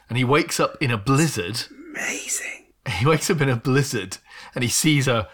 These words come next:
Speaker 1: a figure off in the distance through the blizzard. And when he arrives back,
Speaker 2: Wow.
Speaker 1: he's got hypothermia.
Speaker 2: Now he says, "I must be going to the same place, but different times, because it's the same place, but it's the Ice Age."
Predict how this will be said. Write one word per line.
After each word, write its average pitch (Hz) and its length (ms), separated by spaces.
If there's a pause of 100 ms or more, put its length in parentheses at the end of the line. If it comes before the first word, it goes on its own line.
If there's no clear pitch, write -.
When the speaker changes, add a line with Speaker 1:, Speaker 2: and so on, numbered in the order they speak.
(240)
Speaker 1:
a - 40
figure 127 420
off 110 160
in 117 80
the 107 80
distance - 560
through 120 200
the 92 60
blizzard. 87 420 (520)
And 117 260
when 143 100
he 131 280
arrives 113 380
back, 139 600 (120)
Speaker 2:
Wow. - 680
Speaker 1:
he's - 120
got 120 200
hypothermia. 98 640 (280)
Speaker 2:
Now - 100
he 139 140
says, - 360
"I - 100
must 131 320
be - 60
going 170 180
to 143 120
the 135 80
same 139 400
place, 135 380
but - 280
different - 680
times, 151 880 (320)
because 139 440 (140)
it's 139 180
the 135 60
same 139 380
place, - 260
but - 100
it's - 160
the 185 220
Ice 262 480
Age." 226 720